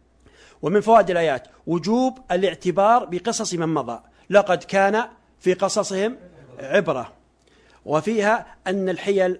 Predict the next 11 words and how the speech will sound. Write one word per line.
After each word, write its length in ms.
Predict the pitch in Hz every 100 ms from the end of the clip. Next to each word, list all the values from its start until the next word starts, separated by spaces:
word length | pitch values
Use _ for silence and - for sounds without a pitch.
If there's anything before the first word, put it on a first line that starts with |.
| -
من 140 | 180
صفات 360 | 160 165 160 151
اليهود، 400 | 143 127 113 - _ _ _ _ -
ومنها 580 | 160 247 226 208 214 - - _ 208
أن 240 | 214 190
العقوبة 680 | 170 151 165 196 175 185 214 - _
تكون 400 | 165 160 208 185
مجانسة 640 | 170 165 151 196 202 185 170
للعمل، 400 | 139 139 120 - _ _
فهؤلاء 600 | 214 254 285 226 208 175
القوم 340 | 160 143 120